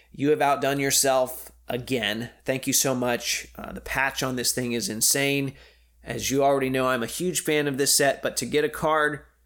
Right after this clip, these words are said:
from a friend makes it even better. So thanks again.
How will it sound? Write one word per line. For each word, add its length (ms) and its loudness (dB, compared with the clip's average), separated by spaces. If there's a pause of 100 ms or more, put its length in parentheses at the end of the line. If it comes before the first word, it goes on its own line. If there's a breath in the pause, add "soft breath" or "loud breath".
(180)
from 180 -2
a 60 -6
friend 240 0
makes 240 0
it 60 0
even 260 -2
better. 440 0 (120)
So 180 -6
thanks 320 -2
again. 460 0